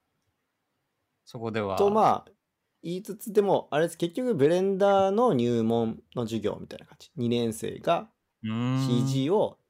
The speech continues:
Speaker 2: 一度も触ったことないような子が、ブレンダーで初めてシージーを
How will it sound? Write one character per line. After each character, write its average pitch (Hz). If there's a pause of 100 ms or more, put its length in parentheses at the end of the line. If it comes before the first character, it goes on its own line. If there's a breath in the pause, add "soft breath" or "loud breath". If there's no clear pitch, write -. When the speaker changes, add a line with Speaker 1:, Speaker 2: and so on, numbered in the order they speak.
Speaker 2:
一 117
度 127
も 131
触 131
っ -
た 135
こ -
と 127
な 117
い 117
よ 107
う 101
な 98
子 107
が、 160 (140)
ブ 117
レ 110
ン 107
ダ 101
ー 90 (320)
で 196 (300 soft breath)
初 123
め 180
て 180
シ -
ー 104
ジ 107
ー 135
を 143